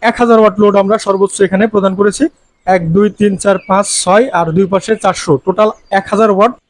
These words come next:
তো সুপ্রিয় দর্শক, আমরা এখন এটার প্রাইস নিয়ে কথা বলবো, কারণ অনেকে জানতে চাইবেন যে, "ভাই, প্রাইস কত দিলেন বা এই প্রজেক্টে কত টাকা লাগলো?" তো ভিউয়ার্স, এই পাঁচশো ওয়াটের প্যানেল, একশো পাঁচ অ্যাম্পিয়ারের লিথিয়াম আয়রন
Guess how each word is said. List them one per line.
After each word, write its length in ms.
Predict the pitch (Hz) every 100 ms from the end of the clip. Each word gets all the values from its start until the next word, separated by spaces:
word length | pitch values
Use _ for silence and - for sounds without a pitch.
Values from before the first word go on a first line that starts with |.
| _ _ _
তো 60 | 175
সুপ্রিয় 320 | - 190 220
দর্শক, 380 | 208 - 220 220
আমরা 480 | 202 180 185 196 202 190
এখন 400 | 175 190 196 202
এটার 220 | 190 180 185
প্রাইস 400 | - 202 208 190
নিয়ে 120 | 208
কথা 200 | 202 202
বলবো, 240 | 196 196 214
কারণ 240 | 180 175
অনেকে 380 | 175 175 190 185
জানতে 260 | 185 180
চাইবেন 280 | 180 185 190
যে, 100 | 190
"ভাই, 180 | 180 180
প্রাইস 360 | - 185 185 -
কত 180 | 190 180
দিলেন 320 | 175 185 180
বা 140 | 180
এই 120 | 180
প্রজেক্টে 480 | 180 190 180 190 202 196
কত 200 | 190 202
টাকা 240 | 196 196
লাগলো?" 320 | 185 170 190 - _ _ _ _ -
তো 60 |
ভিউয়ার্স, 280 | 165 208 196
এই 260 | - 202 202 -
পাঁচশো 280 | 196 - 214
ওয়াটের 260 | 202 208
প্যানেল, 440 | - 196 196 202 214 -
একশো 520 | 180 - - 202 208 - -
পাঁচ 200 | 180 175
অ্যাম্পিয়ারের 460 | 190 190 202 196 185
লিথিয়াম 360 | 180 - 202
আয়রন 180 | 202